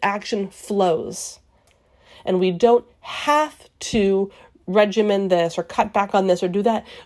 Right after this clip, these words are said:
We just can't help but do the good thing because it flows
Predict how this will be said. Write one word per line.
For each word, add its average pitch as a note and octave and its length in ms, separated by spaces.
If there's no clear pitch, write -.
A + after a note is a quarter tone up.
We A#3 100
just C#4 180
can't D4 220
help D#4 560
but A#3 220
do B3+ 320
the A3+ 100
good G#3+ 300
thing A#3+ 400
because A#3+ 340
it A3+ 120
flows B3+ 640